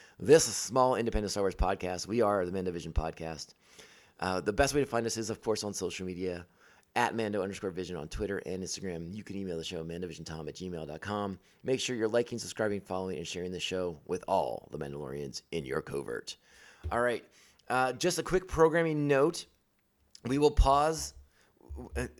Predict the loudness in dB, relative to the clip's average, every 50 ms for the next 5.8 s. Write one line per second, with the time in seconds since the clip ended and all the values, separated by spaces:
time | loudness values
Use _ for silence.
0 | -20 -20 _ -18 -8 -4 -2 -2 -2 -2 0 2 2 2 2 0 -2 -4 -4 -2
1 | -4 -4 -2 2 2 2 2 2 0 -2 0 0 0 0 0 0 -2 -8 -12 -20
2 | -20 -20 -18 -8 -2 0 0 2 2 0 0 0 0 4 6 8 8 8 6 2
3 | -2 -20 _ _ _ _ _ _ _ _ _ _ _ _ _ _ _ _ _ _
4 | _ _ _ _ _ _ _ _ _ _ _ _ _ _ _ _ -18 -6 0 4
5 | 6 6 6 4 6 6 8 8 8 6 4 2 0 -6 -10